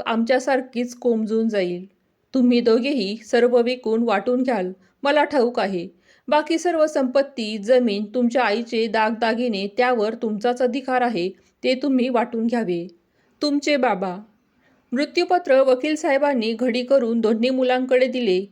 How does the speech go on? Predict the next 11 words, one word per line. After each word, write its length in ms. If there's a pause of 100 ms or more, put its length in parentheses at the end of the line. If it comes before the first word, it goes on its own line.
(140)
दोघांचेही 640
चेहरे 460
शरमेने 560
काळे 360
ठिक्कर 380
पडले 300
होते. 420 (580)
आता 300
रवी 400
रडत 360
रडत 340